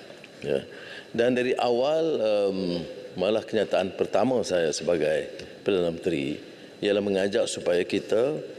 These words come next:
eh, meningkatkan muafakat walaupun ada pihak kerajaan dan pihak pembangkang. Itu tidak menghalang kita untuk memberi, eh, perhatian dan, eh, memusatkan, eh,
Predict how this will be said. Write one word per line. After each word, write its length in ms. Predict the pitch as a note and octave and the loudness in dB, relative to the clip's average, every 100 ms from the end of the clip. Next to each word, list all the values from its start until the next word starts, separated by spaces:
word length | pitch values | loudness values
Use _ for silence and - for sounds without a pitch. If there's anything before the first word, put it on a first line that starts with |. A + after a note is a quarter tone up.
| - - - - | -16 -16 -16 -2
eh, 180 | - F2+ | 0 2
meningkatkan 600 | F#2 A2 G#2+ G2 - G2 | 2 2 2 0 0 2
muafakat 560 | D#2+ C#2+ D#2 - G#2+ A2 | 0 0 -4 0 -2 2
walaupun 640 | G2+ F#2+ - C3 D#3 D3+ - - - - - - | 2 2 2 0 2 -2 -8 -12 -14 -8 -6 0
ada 240 | A2+ A2+ | 2 2
pihak 320 | G2 - F2+ | -2 0 0
kerajaan 480 | - F#2+ E2+ E2+ G#2 | 2 0 2 2 2
dan 80 | G#2 | 0
pihak 60 | F#2+ | 0
pembangkang. 720 | E2+ F2 E2 E2+ D#2 D#2 - - - | -2 0 -2 0 -2 -4 -6 -12 -12
Itu 220 | - G#2+ C3+ | -4 -2 0
tidak 220 | B2+ G#2+ | 2 2
menghalang 540 | F#2+ F#2 A2 A2+ G2+ G#2 | 0 -2 0 2 0 -2
kita 460 | F#2 - - - - - - - - - | -6 -2 -2 -2 -6 -14 -18 -18 -18 -6
untuk 600 | G#2 G#2 F2+ B2 B2+ - | 0 0 0 2 2 0
memberi, 680 | - G#2 F#2 G#2 G#2 G#2 F2+ - | -2 0 2 2 2 0 -2 0
eh, 340 | E2 D#2+ D#2 - - | 2 4 2 -2 -2
perhatian 880 | G#2+ G#2+ - A#2 G2+ A#2 D3+ - - - - - | 0 0 0 2 2 0 -6 -12 -14 -16 -18 -20
dan, 640 | - G2 G#2+ A2 A2+ G#2+ G2+ | -4 0 2 2 0 0 0
eh, 240 | F2+ F#2+ | 0 2
memusatkan, 1040 | G2 G#2 G2 - A2 - - E2 E2+ G2 A#2+ C3 - - - - | 2 2 2 0 -2 -4 0 2 2 0 -4 -8 -16 -18 -18 -8
eh, 360 | - F2 F2+ | -2 0 2